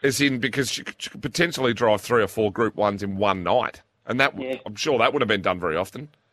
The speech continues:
Speaker 2: No, not very often. We, we probably have, like, our Breeders' Crown, um, probably have about eight on the one night. Um, but yeah, twelve is, um, is, is the next level. But yeah, I'll see if I can find something out for you, Miles, and I'll,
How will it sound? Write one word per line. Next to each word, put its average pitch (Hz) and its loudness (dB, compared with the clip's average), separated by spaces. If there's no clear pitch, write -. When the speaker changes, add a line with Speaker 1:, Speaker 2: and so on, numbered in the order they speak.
Speaker 2:
No, 143 0
not 151 -4
very 156 0
often. 156 -2
We, 180 2
we 190 -4
probably 220 -2
have, 165 0
like, 156 -2
our 147 0
Breeders' 147 -2
Crown, 135 -4
um, 123 -4
probably 127 -4
have 120 0
about 117 0
eight 135 0
on 123 -2
the 117 -2
one 110 -2
night. 113 -2
Um, 117 -2
but 113 0
yeah, 117 2
twelve 120 0
is, 107 -2
um, 107 0
is, 107 -4
is 113 -4
the 127 0
next 120 -2
level. 123 0
But 151 -2
yeah, 165 2
I'll 143 -2
see 196 0
if 156 -4
I 147 -4
can 143 0
find 151 -2
something 139 -2
out 151 -4
for 143 0
you, 127 -2
Miles, 143 -2
and 135 -6
I'll, 127 -4